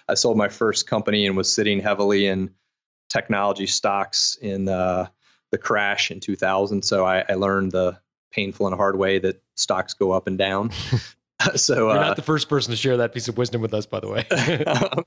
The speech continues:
Speaker 1: I'm sure. Um, so I, you know, I have a, a sort of a <laughs> bias towards cash, but at the same time, we truly believe that we were just in kind of the, the first inning, to use your baseball <laughs> analogy,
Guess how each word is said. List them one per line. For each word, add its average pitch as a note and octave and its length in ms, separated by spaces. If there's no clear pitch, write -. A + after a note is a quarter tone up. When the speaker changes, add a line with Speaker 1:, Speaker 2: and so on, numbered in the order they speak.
Speaker 1:
I'm C3+ 120
sure. A#2+ 440
Um, A#2+ 440
so D#3 180
I, - 160
you B2 80
know, B2 80
I A#2 140
have D3+ 240
a, G#2 340
a G2+ 80
sort A#2 160
of G2 80
a F#2 40
<laughs> - 20
bias A2 420
towards G2+ 240
cash, B2+ 400
but G#2+ 140
at G2 40
the G2+ 60
same A2+ 300
time, G#2+ 500
we C3 280
truly C#3 600
believe G#2 640
that G2 140
we G#2+ 140
were G2+ 140
just G#2 520
in G2 300
kind G2 220
of F#2 160
the, F#2+ 280
the G#2 120
first - 440
inning, G#2 360
to - 100
use G2 260
your F#2+ 200
baseball G2+ 520
<laughs> A2 60
analogy, G2+ 500